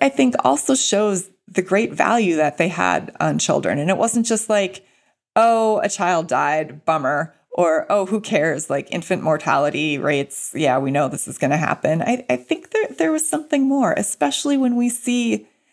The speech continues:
super young children being buried in family tombs and quite literally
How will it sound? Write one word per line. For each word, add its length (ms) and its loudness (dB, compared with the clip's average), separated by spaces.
super 420 -2
young 340 0
children 800 -2
being 560 -2
buried 540 -2
in 260 -6
family 420 -2
tombs 560 -4
and 440 0
quite 340 -2
literally 720 2